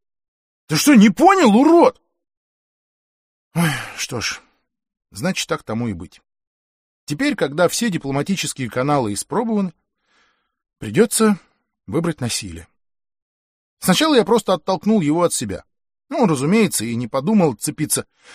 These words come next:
Обычное дело в такой ситуации. Тогда я отступил назад и чуточку в сторону, так что ему пришлось вывернуть кисть.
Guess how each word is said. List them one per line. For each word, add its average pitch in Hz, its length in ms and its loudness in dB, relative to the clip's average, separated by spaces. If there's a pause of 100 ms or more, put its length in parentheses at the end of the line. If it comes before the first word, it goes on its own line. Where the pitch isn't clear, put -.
(160)
Обычное 156 400 -4
дело 170 200 0
в - 40 -6
такой 135 240 -6
ситуации. 107 560 -8 (560)
Тогда 135 240 4
я 190 220 6
отступил 165 420 -2
назад 151 420 0
и 120 140 -8
чуточку - 400 -10
в - 60 -6
сторону, 131 480 -2 (200)
так - 120 -20
что - 140 -10
ему 190 160 -2
пришлось 147 520 -6
вывернуть 143 440 -4
кисть. - 360 -16